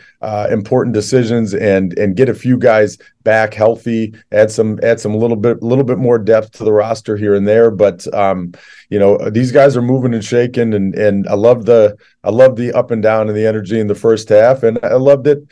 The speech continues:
you know, to basically to start in that third quarter. The fourth quarter is kinda where we let a run get to us a bit. We start falling apart a little, uh, a little, and you see some of the, the freshman, sophomore stuff come out. But, uh,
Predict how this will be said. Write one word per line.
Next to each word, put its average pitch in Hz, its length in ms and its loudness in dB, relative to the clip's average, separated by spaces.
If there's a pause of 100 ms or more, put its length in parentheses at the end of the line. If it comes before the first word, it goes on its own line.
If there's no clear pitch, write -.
(220)
you 120 100 -4
know, 127 180 2
to 117 200 -6
basically 123 560 -2
to 110 80 -2
start 117 380 2
in 113 60 -6
that 110 200 0
third 127 220 -4
quarter. 117 340 0
The 90 80 -6
fourth 135 320 0
quarter 123 240 -4
is 110 80 -8
kinda 113 500 2 (300)
where 113 160 2
we 110 120 -2
let 113 160 4
a 113 40 4
run 110 240 0
get 98 220 -8
to 117 140 -4
us 113 200 -2
a 110 40 -6
bit. 110 340 0 (340)
We 107 120 -6
start 110 260 -2
falling 110 320 0
apart 104 260 0
a 101 40 0
little, 104 340 -4 (140)
uh, 107 160 2 (180)
a 107 60 -8
little, 107 320 2
and 98 100 -2
you 95 80 -8
see 113 220 -6
some 107 260 0
of 98 140 -6
the, 104 200 4 (200)
the - 80 -12
freshman, 107 400 0
sophomore 107 420 0
stuff - 320 -8
come 98 160 -6
out. 107 300 -2
But, 87 320 -2
uh, 95 320 0